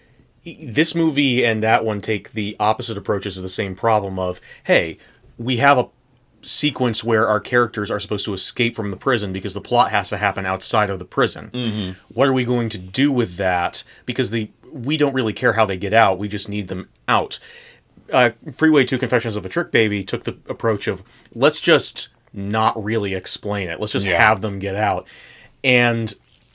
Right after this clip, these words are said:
Speaker 1: which is a fine enough way to do it. And then I said in that episode I didn't really care.
Speaker 2: No, I
Speaker 1: 'Cause it was
Speaker 2: didn't
Speaker 1: like,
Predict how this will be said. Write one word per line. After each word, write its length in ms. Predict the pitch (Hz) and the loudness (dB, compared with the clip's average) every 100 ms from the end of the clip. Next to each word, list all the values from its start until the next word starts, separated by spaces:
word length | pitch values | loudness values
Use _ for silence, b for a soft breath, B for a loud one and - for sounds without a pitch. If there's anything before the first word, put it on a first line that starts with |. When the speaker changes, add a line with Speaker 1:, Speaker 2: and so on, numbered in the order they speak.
| _ _ _ | _ _ _
Speaker 1:
which 140 | 196 160 | -6 -2
is 100 | 131 | -4
a 40 | |
fine 300 | - 151 147 | 0 4 4
enough 220 | 123 113 110 | 4 0 2
way 180 | 113 | 2
to 80 | 107 | 2
do 280 | 92 131 123 | 0 2 2
it. 140 | 101 | 2
And 80 | 101 | -2
then 160 | 104 107 | -6 0
I 200 | 104 101 | 0 0
said 260 | - 139 123 | 4 6 6
in 60 | |
that 140 | 104 107 | 2 2
episode 300 | 113 107 95 | 2 0 -2
I 80 | |
didn't 200 | 95 104 101 | -2 -4 -4
really 240 | 98 95 | -4 -6
care. 420 | - 110 104 92 | -2 0 2 0
Speaker 2:
No, 280 | 185 107 76 | 2 2 2
I 60 | 80 | 0
Speaker 1:
'Cause 100 | 107 | 0
it 40 | |
was 80 | 107 | 0
Speaker 2:
didn't 60 | 107 101 | -2 -2
Speaker 1:
like, 140 | 78 | -6